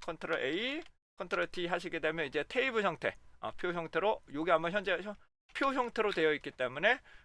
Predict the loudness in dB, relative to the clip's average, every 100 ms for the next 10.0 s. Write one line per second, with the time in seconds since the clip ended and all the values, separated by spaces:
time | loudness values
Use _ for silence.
0 | _ -6 -4 -2 0 0 0 -2 -4 0
1 | -2 -2 -2 -2 2 0 0 -4 -4 -2
2 | 2 4 4 2 -8 -20 _ _ _ _
3 | 4 4 8 6 6 2 2 0 0 2
4 | 2 4 6 6 6 6 2 -6 0 2
5 | 2 -2 -16 _ _ -8 4 6 6 2
6 | 0 -2 2 4 4 2 -8 -20 _ 2
7 | 4 4 6 4 4 0 0 0 -2 4
8 | 6 6 6 2 2 2 2 2 -2 -6
9 | -2 -2 -2 -2 -4 -2 2 6 6